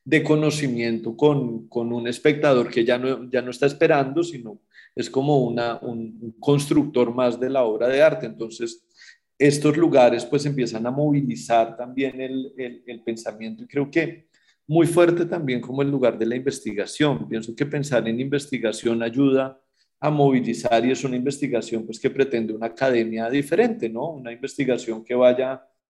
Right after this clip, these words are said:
que vaya a mirar las prácticas que ya se realizan en lugar de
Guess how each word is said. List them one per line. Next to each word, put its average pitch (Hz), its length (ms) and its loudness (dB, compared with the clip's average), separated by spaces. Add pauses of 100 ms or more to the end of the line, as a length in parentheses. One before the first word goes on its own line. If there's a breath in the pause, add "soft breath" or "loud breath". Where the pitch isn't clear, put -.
(120)
que - 80 -2
vaya 117 240 4
a 113 60 2
mirar 135 300 4
las 117 180 -2
prácticas 143 640 2
que 127 200 -6
ya 127 200 6
se 139 180 0
realizan 135 640 0
en 143 140 -4
lugar 113 300 -2
de 117 420 -2